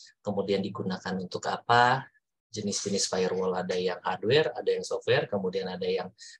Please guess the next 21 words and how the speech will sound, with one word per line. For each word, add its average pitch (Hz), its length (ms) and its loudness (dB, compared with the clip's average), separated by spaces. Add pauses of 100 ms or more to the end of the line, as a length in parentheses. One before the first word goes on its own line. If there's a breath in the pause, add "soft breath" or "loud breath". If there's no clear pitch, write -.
network 107 400 2
based 104 160 4
firewall, 110 640 4 (160)
dan, 110 480 2 (480)
eh, 92 960 -6 (1300)
host - 240 6
based - 400 4
firewall, 95 560 4
seperti - 560 -4
itu. - 100 -14 (600 loud breath)
Nah, 92 160 2
yang 101 160 2
akan 104 240 2
kita 110 240 -2
demokan 110 480 2
kali 98 320 0
ini 123 160 0
adalah 92 400 2
kita 107 400 2
akan 120 240 2 (880 loud breath)
mendemokan 117 880 4